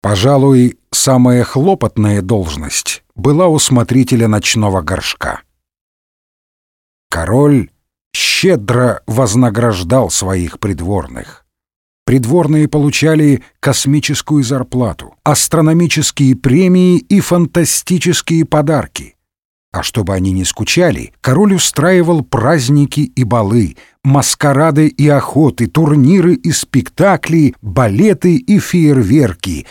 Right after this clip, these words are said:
Для любителей острых ощущений — войны.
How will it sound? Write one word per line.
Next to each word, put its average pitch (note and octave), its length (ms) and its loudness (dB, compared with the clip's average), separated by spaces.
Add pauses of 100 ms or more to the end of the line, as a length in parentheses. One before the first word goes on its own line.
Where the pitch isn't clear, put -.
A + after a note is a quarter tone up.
(300)
Для A2 180 0
любителей B2+ 680 2 (120)
острых G3+ 480 0
ощущений — D#2+ 840 -4 (400)
войны. D#3+ 540 0